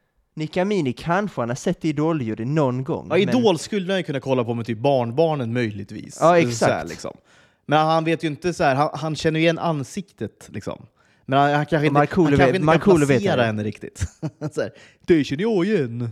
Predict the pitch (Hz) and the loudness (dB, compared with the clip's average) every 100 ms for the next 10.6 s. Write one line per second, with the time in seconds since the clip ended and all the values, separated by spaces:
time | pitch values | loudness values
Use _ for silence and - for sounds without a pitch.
0 | - - 78 120 117 110 - - 180 - | -10 -16 -10 -8 -8 -4 -2 2 2 2
1 | 151 113 113 - _ - - - 170 - | -2 -4 -8 -12 _ -20 -14 -8 -8 -8
2 | 135 - 135 - 165 139 151 143 - 165 | -12 -12 -10 -6 -2 2 4 2 2 4
3 | 135 151 - _ - - - - - 127 | 4 0 -8 _ -20 -20 -20 -20 -6 -2
4 | 127 123 123 123 123 147 - 139 - - | 0 0 0 -4 -6 -10 -12 -14 -16 -14
5 | - 160 160 175 190 170 170 151 147 139 | -8 -4 -4 0 2 4 4 4 2 0
6 | 135 135 120 107 - 127 139 143 131 - | 0 2 2 0 -4 -8 -6 -6 -6 -2
7 | 120 117 113 110 107 107 107 107 _ - | 2 2 2 0 -2 -4 -8 -12 _ -10
8 | - 135 - 139 131 135 135 135 131 139 | -2 -2 -2 0 2 2 0 0 -2 -4
9 | 135 139 139 - 120 135 135 117 113 113 | -4 -6 -8 -4 -4 -2 -2 -2 -4 -4
10 | 113 110 135 156 180 196 | -4 -4 0 4 4 2